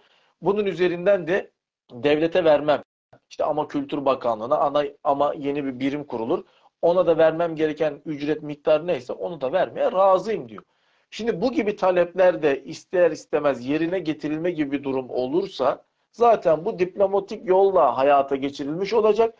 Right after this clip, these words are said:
ve adamlar sıradaki kehanetin bu anlamda gerçekleştiği tikini atacak. Ha, biz buralarda diplomatik anlamda ayak sürer,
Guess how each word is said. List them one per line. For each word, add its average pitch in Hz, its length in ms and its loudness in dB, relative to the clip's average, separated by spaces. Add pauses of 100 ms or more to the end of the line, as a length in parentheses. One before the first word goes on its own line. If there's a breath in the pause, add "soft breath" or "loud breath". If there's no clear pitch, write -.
(220 soft breath)
ve 202 120 2
adamlar 185 500 4 (100)
sıradaki 147 480 -4
kehanetin 156 540 0
bu 180 100 4
anlamda 160 460 0 (360 soft breath)
gerçekleştiği 165 880 -2 (120)
tikini 190 360 -4
atacak. 131 400 -2 (600 loud breath)
Ha, 185 220 2
biz 214 260 -2
buralarda 190 500 4
diplomatik 190 580 -6
anlamda 160 560 2
ayak 165 320 4
sürer, 139 520 0